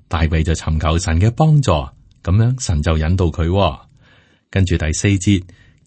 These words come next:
「求你向我右邊觀看，因為沒有人認識我，我無處避難，也沒有人眷顧我。」咁樣大衛第一次離開掃羅嘅皇宮就係咁樣嘅喎。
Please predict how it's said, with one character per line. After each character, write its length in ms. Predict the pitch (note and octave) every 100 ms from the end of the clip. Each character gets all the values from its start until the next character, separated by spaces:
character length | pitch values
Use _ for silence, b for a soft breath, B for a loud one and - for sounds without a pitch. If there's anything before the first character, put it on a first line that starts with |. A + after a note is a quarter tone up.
| b
「求 240 | - F#2+ G2+
你 220 | G#2+ C#3+
向 240 | C3 C#3
我 220 | A2+ F#2 A2
右 320 | G2 E2+ E2+
邊 240 | A#2+ A#2
觀 300 | A2+ A2 G2 F2+
看， 300 | F2+ C#2+ C2+ b b b b
因 180 | G#2+ G#2+
為 160 | G#2
沒 140 | G#2 G#2+
有 180 | G#2 A#2
人 280 | A#2 F2 F2+
認 220 | G#2 A2
識 220 | - E3+ A2+
我， 400 | C#2+ E2 F2+ b b b
我 180 | F#2+ G#2
無 300 | B2+ E2+ D2+
處 260 | - G2 F2+
避 200 | F2 D2
難， 300 | D2+ C#2+ C#2 - b b
也 100 | G2 A2+
沒 180 | A#2+ F#2+
有 180 | G2+
人 280 | G#2 E2 C#2+
眷 320 | E2+ G2 E2+ E2+
顧 300 | F2+ E2 E2
我。」 380 | C#2+ D2 D#2 - _ b b b b b b
咁 80 | F2
樣 180 | G2+ A2
大 180 | F2+ D#2
衛 280 | D#2+ E2 E2+
第 100 | F#2 C3+
一 60 |
次 360 | D3+ - A#2+ G#2
離 140 | E2+
開 180 | B2+ F3
掃 220 | E3+ C3
羅 180 | A2 D2
嘅 140 | G#2 F#2
皇 280 | C2 C#2+ F2
宮 260 | A2+ G#2+ -
就 120 | -
係 80 | C#2+
咁 120 | D2+ F2
樣 160 | F#2+
嘅 100 | G2
喎。 280 | F#2+ F2